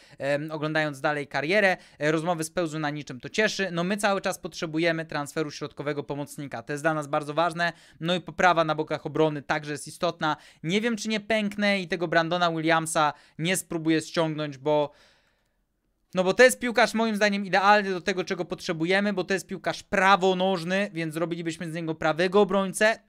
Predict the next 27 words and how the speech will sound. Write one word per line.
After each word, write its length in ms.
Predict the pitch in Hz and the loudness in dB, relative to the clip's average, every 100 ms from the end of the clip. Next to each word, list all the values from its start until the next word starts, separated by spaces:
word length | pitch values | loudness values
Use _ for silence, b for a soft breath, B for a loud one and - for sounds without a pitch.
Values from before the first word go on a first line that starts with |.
| - | -4
Tylko 240 | 208 202 | -2 0
jeżeli 280 | 185 175 180 | 0 0 -6
chciałbym 440 | - 190 196 226 | -2 2 2 0
go 80 | 220 | -2
ściągnąć, 560 | 202 220 214 202 208 208 | 0 0 0 0 -2 -4
to 100 | 160 | -6
wtedy 420 | - 185 175 165 b _ | 0 0 2 0 b _
rozwiążę 1040 | 160 185 208 151 160 160 190 202 202 196 | 2 6 6 4 -4 2 2 4 2 -2
kontakt, 580 | 196 165 160 165 160 - - | -2 -4 -2 -2 -2 -8 -4
e, 160 | 156 | -2
kontrakt 560 | 156 185 165 170 160 135 | 2 0 2 0 -2 -4
z 100 | 135 | -4
jednym 320 | 151 156 156 | -2 -2 -4
z 40 | 143 | -8
moich 220 | 147 143 | -10 -4
zawodników, 480 | 143 135 147 156 151 | -4 -4 -10 -10 -10
żeby 180 | 139 | -8
na 100 | 139 | -8
nim 160 | 139 139 | -8 -8
nie 100 | 143 | -4
zarobić. 520 | 143 143 120 107 - | 0 0 -4 -12 -18
I 60 | 139 | -6
uważam, 320 | 147 156 147 | -2 -2 -4
że 60 | 139 | -8
to 100 | 160 | -8
będzie 200 | 151 135 | -8 -10
sensowne. 540 | 131 127 165 151 | -10 -6 -4 -2